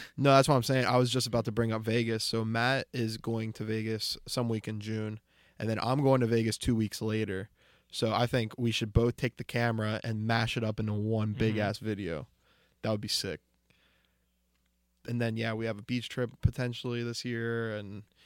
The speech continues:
Speaker 2: you know, I might be doing small little trips to Canada. You know, just, um,
Speaker 1: I, I was thinking, like, trips to, like, Birdland and stuff. We could just use our phones.
Speaker 2: Yeah, you think, you think it would be good quality though compared to that
Speaker 1: Oh,
Speaker 2: camera?
Speaker 1: hundred percent,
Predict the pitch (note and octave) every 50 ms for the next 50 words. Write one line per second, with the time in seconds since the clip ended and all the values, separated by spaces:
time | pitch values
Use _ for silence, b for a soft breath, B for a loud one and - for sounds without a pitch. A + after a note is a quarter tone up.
0 | b b b b b A#2 A#2 A2+ A2 A2+ A2+ A#2 A2+ A2 - B2 G#2+ G#2+ A2 G#2+
1 | G#2+ - - - A2+ G#2+ G#2+ G#2+ G#2 G2+ - - G#2+ G2+ - - - - - A2+
2 | A2+ A2 G#2+ G#2+ G#2+ G#2+ G#2+ G#2+ A2+ - - A2 G#2+ _ _ _ _ _ _ _
3 | _ _ _ _ _ _ _ _ _ _ - - G#2 G#2 G#2+ G#2 G2 G#2+ A2+ -
4 | - - - - - - - - - - - - A2 G#2+ - - E2+ F2+ F2+ D#2
5 | - B2 - B B B B B B B B B B B B B B - - -
6 | _ _ - - C3 B2+ - C#3+ D3+ D3+ E3 D#3 C#3 A#2+ - - C#3 C3 - -
7 | D3+ B2+ A2 - - A#2+ A#2+ A#2 G#2 A2+ A2 G#2+ A2 A2+ - - A2+ A2 - C3
8 | D3 C3+ B2 A2+ - A2 G#2+ G#2 G#2 G2 - - A2 A2 A2 A2 G#2 - - -
9 | _ _ _ _ _ _ _ _ _ _ _ _ B B B B B B B B
10 | B _ _ _ - C#3+ D3+ D3+ C#3+ C#3 C#3 C3+ C3+ B2+ C3+ C3 - - C3+ C3
11 | A#2+ B2+ B2 C#3 C#3 C3 C3 B2 A#2+ A2+ A2+ A2+ G#2 - - G#2 G2+ A2 A#2+ -
12 | B2 A#2 B2 B2 - - A2 - A2+ A2 G#2 A2 G#2 G2+ - C3+ - A2 A2 A2+
13 | B2+ C3 A#2+ - - -